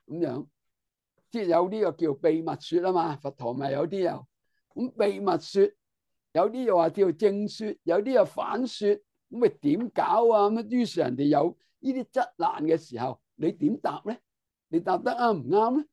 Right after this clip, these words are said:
答得沒-，能唔能夠圓滿呢？咁樣。好啦，跟住佢就話，所以喺呢樣咁樣嘅情況之下嘅巧言自在，善巧嘅語言，而能夠自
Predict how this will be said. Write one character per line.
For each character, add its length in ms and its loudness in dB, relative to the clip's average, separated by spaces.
答 140 0
得 280 -4
沒-， 220 -8
能 240 -6
唔 40 -8
能 200 0
夠 180 2
圓 200 -2
滿 240 0
呢？ 160 0
咁 140 -6
樣。 220 -6
好 80 0
啦， 160 2
跟 200 4
住 120 -4
佢 100 6
就 160 -2
話， 260 2
所 280 -2
以 120 2
喺 160 2
呢 340 -2
樣 240 0
咁 280 -2
樣 180 -2
嘅 100 4
情 260 -6
況 220 2
之 100 -4
下 120 2
嘅 160 -4
巧 500 0
言 300 -2
自 240 -10
在， 260 0
善 520 -6
巧 420 0
嘅 300 0
語 380 -8
言， 280 -4
而 120 0
能 80 0
夠 140 2
自 200 -12